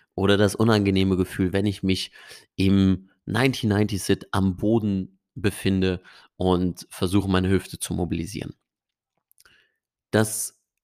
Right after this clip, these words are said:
der Schmerz an sich nicht mehr wird.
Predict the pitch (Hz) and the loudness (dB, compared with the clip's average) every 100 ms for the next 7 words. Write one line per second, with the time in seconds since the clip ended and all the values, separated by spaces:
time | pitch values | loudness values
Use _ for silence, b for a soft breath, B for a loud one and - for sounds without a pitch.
0 | _ 92 104 98 - 139 240 104 - - | _ -2 0 2 0 -2 -2 -2 -6 -12
1 | - - _ _ _ _ 98 104 95 151 | -14 -18 _ _ _ _ -2 0 0 -2
2 | - - - 117 - - 131 143 92 78 | -4 -12 -2 -2 -2 -2 0 2 0 -6
3 | - | -12